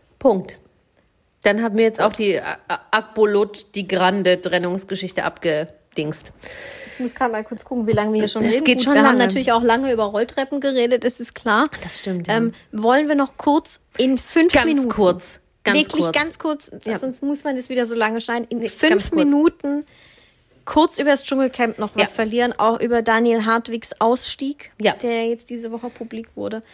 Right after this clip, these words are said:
Speaker 1: Ja.
Speaker 2: Also erstmal kurz zu, zum Dschungel. Der ist ja jetzt durch, ist fertig. Wie fandest du's?
Speaker 1: Mega gut.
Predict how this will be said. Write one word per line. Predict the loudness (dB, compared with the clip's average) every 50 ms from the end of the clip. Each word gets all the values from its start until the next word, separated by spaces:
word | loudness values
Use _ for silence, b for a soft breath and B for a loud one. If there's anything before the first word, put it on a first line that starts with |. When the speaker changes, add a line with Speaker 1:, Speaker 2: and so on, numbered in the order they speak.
| B B
Speaker 1:
Ja. | -2 -2 -2 -6 -2
Speaker 2:
Also | -2 0 0 2
erstmal | 2 2 0 0 0 2 2 2 2
kurz | 0 0 0 0 0 0 -4 -12 -10
zu, | -10 -8 -4 -2 -2 0 0 2 0 0 -2 -2 -8
zum | -2 0 0 2 2
Dschungel. | 2 0 0 0 0 -4 -6 -10 _ -20 _ 2
Der | 2 2
ist | 4
ja | 2 0
jetzt | 0 -2 -4 -4 0
durch, | 2 2 2 2 0 -4
ist | -8 -10 -10
fertig. | 0 2 2 2 4 2 -2 -4 -6 -12 -12 _ _ B B B B B B B B B B B
Wie | 0 2 2 2
fandest | 2 0 -2 -2 -4 -8 -10 -12 -12
du's? | -14 -14 -14 -14 _ _ _ -20 B B B B 0
Speaker 1:
Mega | 2 4 4 4 4 2 2
gut. | 0 -2 0 0 0 0 0 -12